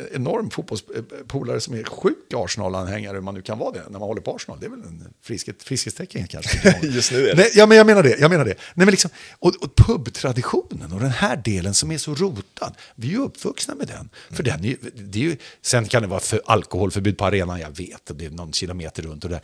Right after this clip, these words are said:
Speaker 1: Men det där är ju en del utav en, vår kultur. Men det är inte deras.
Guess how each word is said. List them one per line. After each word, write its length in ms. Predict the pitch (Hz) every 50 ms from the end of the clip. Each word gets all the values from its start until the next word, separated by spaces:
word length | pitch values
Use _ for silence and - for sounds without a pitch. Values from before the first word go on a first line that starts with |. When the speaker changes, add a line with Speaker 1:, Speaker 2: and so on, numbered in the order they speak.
| - - _
Speaker 1:
Men 100 | - 156
det 80 | 143 147
där 160 | 107 107 90
är 60 | 113
ju 120 | 156 202
en 100 | 233 202 -
del 320 | - 131 113 104 113 139 180
utav 540 | 185 - - - 92 92 92 90 85 80 - -
en, 280 | - 113 104 104 104 110 - _ _
vår 420 | - 104 98 143 349 - 392 320 - -
kultur. 420 | - 104 92 - - - - - - - - - _ _ _ _ _ _ _ _ _ _ _
Men 100 | - 214
det 40 | 214
är 40 | 233
inte 120 | - 226
deras. 460 | 202 233 214 214 214 - - - -